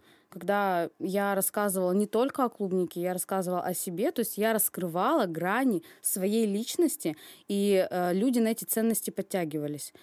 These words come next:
То есть они приходили, и они купили, хотели купить именно у меня,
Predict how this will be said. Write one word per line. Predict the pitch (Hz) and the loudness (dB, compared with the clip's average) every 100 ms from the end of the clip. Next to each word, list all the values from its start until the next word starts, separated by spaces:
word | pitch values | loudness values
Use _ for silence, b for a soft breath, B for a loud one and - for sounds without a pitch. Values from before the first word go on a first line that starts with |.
| B | B
То | 180 | -4
есть | 214 | 2
они | 220 | 2
приходили, | 226 202 214 196 330 294 | 2 0 0 2 2 4
и | 214 | 2
они | 214 | 2
купили, | 208 208 240 - - | 0 0 0 0 -4
хотели | - - - 240 220 | -8 -2 2 2 2
купить | 202 277 - | -2 -2 0
именно | 214 208 208 | 2 2 4
у | |
меня, | 202 202 190 151 | 4 4 4 2